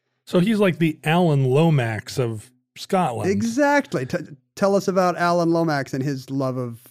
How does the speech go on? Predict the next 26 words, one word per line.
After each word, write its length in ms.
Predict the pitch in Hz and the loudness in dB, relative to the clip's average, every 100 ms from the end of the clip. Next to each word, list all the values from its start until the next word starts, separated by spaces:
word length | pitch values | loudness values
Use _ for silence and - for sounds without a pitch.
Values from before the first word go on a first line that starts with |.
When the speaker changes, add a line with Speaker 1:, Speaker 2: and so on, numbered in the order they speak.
| _ | _
Speaker 2:
folk 300 | - 139 - | -6 -6 -6
songs 340 | 131 120 120 | -8 -6 -8
and 100 | 123 | -8
whatnot. 300 | 120 - 110 - | -10 -10 -10 -2
Speaker 1:
Yeah, 260 | 233 160 | 2 2
Alan 300 | 139 160 139 | 4 2 2
Lomax 360 | 143 160 123 - | 4 2 2 0
actually 360 | 131 120 127 120 | -4 -2 -2 0
had, 360 | 123 120 110 | -2 -2 -4
uh, 360 | 117 117 113 117 | -6 -6 -6 -8
tape 220 | - 196 | -2 -2
recording 720 | 143 - 113 101 127 165 170 - | -2 -2 -2 -2 -4 -4 -4 -6
equipment, 640 | 113 - 117 101 127 170 - - | -12 -6 -6 -4 -4 -6 -10 -14
and, 420 | 117 113 117 113 | -8 -6 -6 -6
um, 400 | 117 117 113 117 - _ _ _ | -6 -6 -8 -10 -14 _ _ _
in 200 | 135 127 | -2 -2
the 360 | 123 123 120 120 _ _ _ _ _ _ - | -2 -2 -4 -6 _ _ _ _ _ _ -2
early 320 | 139 147 135 | 2 4 4
middle 460 | 127 127 131 127 123 | 2 2 2 2 2
twentieth 400 | - 123 123 117 | -2 -4 -2 -4
century 480 | - 127 120 143 165 | -2 -2 0 0 0
would 260 | 143 117 107 | -2 -4 -4
drive 340 | 117 113 117 | -2 -2 0
around 360 | 117 117 120 117 | 0 -2 -2 -2
all 320 | 110 117 123 | -2 -2 -2
of, 220 | 113 107 | -4 -8